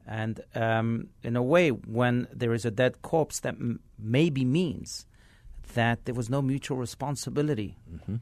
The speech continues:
Speaker 1: between people in that city, thus this dead person. And, uh, I think it speaks to the core of society, if I may, that societies that are, are self-oriented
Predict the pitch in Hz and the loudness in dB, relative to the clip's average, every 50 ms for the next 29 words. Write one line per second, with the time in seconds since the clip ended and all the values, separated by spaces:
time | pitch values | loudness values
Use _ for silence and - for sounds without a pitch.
0 | - - - 120 120 - 135 123 113 - 123 123 - - 123 117 110 107 110 - | -8 -10 -14 -14 -8 -6 -6 -6 -2 -2 -4 -4 -2 -2 -2 0 0 0 -2 -4
1 | - - 143 135 139 101 87 76 - 117 113 110 - - - - - - - - | -2 -2 -2 -2 -2 -4 -6 -6 -2 -2 0 0 -2 -4 -6 -8 -12 -16 -16 -16
2 | - - - - - - - - - - 113 101 - - 120 110 107 101 - - | -18 -20 -20 -20 -20 -20 -20 -12 -6 -4 -4 -4 -2 -2 -2 -2 -2 -4 -2 0
3 | 127 127 123 - - 98 95 - - - - _ - - _ _ - - - - | 0 0 0 -2 -8 -10 -12 -14 -18 -20 -20 _ -20 -20 _ _ -20 -20 -20 -20
4 | - - - - - - 113 113 113 113 113 113 101 - 120 117 120 120 127 139 | -20 -20 -20 -18 -10 -6 -2 0 0 2 2 0 2 4 6 6 6 6 6 4
5 | 165 165 180 151 - - - 175 139 - - 135 127 - - - 151 143 135 - | 2 0 -2 -2 -2 -2 -2 -2 -2 0 2 0 0 2 6 8 8 8 8 6
6 | - 117 - - 151 170 175 147 120 104 - 110 110 127 147 156 135 110 90 107 | 2 0 4 8 8 10 10 10 8 6 6 4 4 6 6 4 4 2 2 2
7 | 104 101 - - - - - - - - - - 127 - - - 147 160 180 185 | 0 0 -2 -8 -18 -20 -20 -20 -18 -8 -6 -2 -2 2 6 8 8 8 8 8
8 | 156 147 135 135 113 107 - 120 117 113 - - - 117 117 113 - - _ - | 8 6 4 4 2 0 0 0 2 2 0 0 0 2 2 2 2 0 _ -6
9 | - - - - 143 139 135 - - - 123 113 117 120 113 110 110 110 - 120 | -2 0 4 6 6 6 6 4 -2 0 2 4 6 6 6 6 4 2 0 0
10 | 117 117 | -2 -2